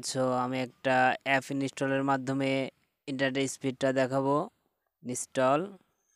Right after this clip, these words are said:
দেখতে পাচ্ছি আমরা,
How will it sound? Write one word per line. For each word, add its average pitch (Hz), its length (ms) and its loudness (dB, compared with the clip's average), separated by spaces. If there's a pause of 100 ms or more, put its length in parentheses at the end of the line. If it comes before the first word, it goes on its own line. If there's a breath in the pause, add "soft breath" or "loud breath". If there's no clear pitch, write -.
(2250)
দেখতে 147 260 0
পাচ্ছি 165 360 4
আমরা, 147 560 4